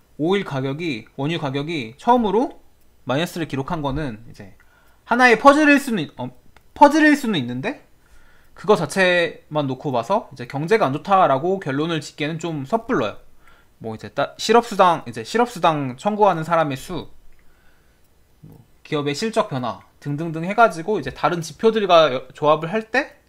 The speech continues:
이제 "아, 진짜 세계 경조-, 경제가 안 좋구나" 라는 이제 결론을 내릴 수 있는 거거든요. 마찬가지로 이제 모든 보조 지표는 그 자체로 의미를 가지기보다는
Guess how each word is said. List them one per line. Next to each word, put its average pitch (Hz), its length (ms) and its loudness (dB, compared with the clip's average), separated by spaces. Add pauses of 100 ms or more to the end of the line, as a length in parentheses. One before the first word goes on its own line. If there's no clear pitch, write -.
(140)
이제 104 320 -16 (100)
"아, 127 220 -4
진짜 156 320 -4
세계 208 200 0
경조-, 143 420 -4
경제가 143 480 0
안 127 100 -2
좋구나" 120 440 -10 (800)
라는 156 260 0
이제 131 160 -4
결론을 165 400 2
내릴 127 160 -2
수 - 140 -12
있는 120 160 -10
거거든요. 110 440 -10 (480)
마찬가지로 147 640 -4
이제 104 260 -12
모든 160 300 -2
보조 156 220 -2
지표는 175 600 -8
그 - 160 -10
자체로 190 760 -2
의미를 139 240 -6
가지기보다는 127 720 -8